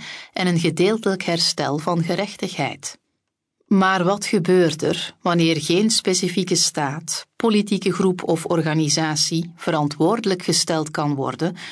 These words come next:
voor de verdwijning van een persoon of een grotere groep personen? Bestaan er juridische kaders?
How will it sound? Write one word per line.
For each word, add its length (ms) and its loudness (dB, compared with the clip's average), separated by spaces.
voor 260 -2
de 100 -6
verdwijning 720 0
van 140 2
een 100 0
persoon 720 -2
of 140 -2
een 160 2
grotere 460 0
groep 240 0
personen? 760 -2
Bestaan 500 0
er 240 0
juridische 560 2
kaders? 680 0